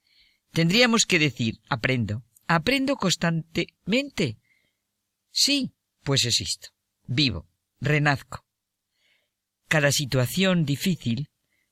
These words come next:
cada momento de sufrimiento, es un nuevo renacer. ¿Cómo vivo yo ese renacer del que le habla Jesús a Nicodemo?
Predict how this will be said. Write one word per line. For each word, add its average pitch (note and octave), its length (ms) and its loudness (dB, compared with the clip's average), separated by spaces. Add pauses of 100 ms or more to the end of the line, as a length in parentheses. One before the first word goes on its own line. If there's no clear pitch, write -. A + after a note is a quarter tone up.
(140)
cada D3+ 240 4
momento E3+ 400 0
de C3+ 80 2
sufrimiento, C#3+ 920 0 (640)
es - 180 2
un F3 140 2
nuevo G#3+ 240 2
renacer. A2 600 -2 (800)
¿Cómo C4+ 260 0
vivo B2+ 320 0
yo C3 280 0
ese E3 280 0
renacer C3 580 0 (760)
del C#3 280 2
que D3+ 140 0
le D3 160 4
habla E3 240 2
Jesús D#3 360 0
a D3+ 60 2
Nicodemo? A2+ 640 0